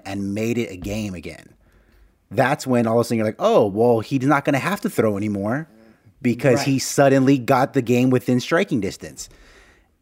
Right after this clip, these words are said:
Speaker 1: Good for him. I'm very excited for the Ravens. I'm very exci-, I'm very happy for Lamar Jackson. And again, as for all the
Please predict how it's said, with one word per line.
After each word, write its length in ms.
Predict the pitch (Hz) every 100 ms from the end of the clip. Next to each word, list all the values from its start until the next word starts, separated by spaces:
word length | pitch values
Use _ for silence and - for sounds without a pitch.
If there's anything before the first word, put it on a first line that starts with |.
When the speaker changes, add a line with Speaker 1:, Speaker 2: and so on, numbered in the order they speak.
| _ _ _ _ _ _ _ _ _ - 110 87
Speaker 1:
Good 220 | 147 151
for 180 | 185 170
him. 260 | 165 185
I'm 220 | 123 131
very 320 | 113 120 143 160
excited 400 | - 147 151 147
for 140 | 151
the 80 | 135
Ravens. 420 | 131 143 151 147
I'm 100 | 113
very 220 | 107 131
exci-, 160 | - -
I'm 120 | 117
very 220 | 107 135
happy 440 | 131 131 120 139 139
for 240 | - 139
Lamar 300 | 127 123 123
Jackson. 540 | 113 117 127 - 147 160 _ _ - _ _
And 180 | 117 113
again, 640 | 117 120 208 214 175 143
as 200 | 95 113
for 220 | 90 110 113
all 220 | 123 151
the 260 | 165 160